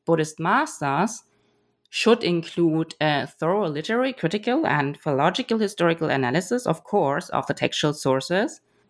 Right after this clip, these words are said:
but also a systematic ethnographic study of the oral traditions, and very important, also a media analysis,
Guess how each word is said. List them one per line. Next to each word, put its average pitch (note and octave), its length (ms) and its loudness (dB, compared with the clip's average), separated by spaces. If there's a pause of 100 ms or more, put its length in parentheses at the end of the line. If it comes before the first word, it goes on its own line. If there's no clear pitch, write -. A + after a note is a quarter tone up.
(240)
but A3 340 0
also C4+ 280 0
a A3+ 40 0
systematic G3 840 -2
ethnographic A#3 580 0
study B3 380 0
of G#3+ 200 -4
the A3 100 -4
oral F#3 240 0
traditions, F#3 800 -2 (720)
and F#3 360 0
very A3 280 2
important, F#3 760 -2
also F3 360 0
a E3+ 60 0
media F3+ 380 2
analysis, - 680 -2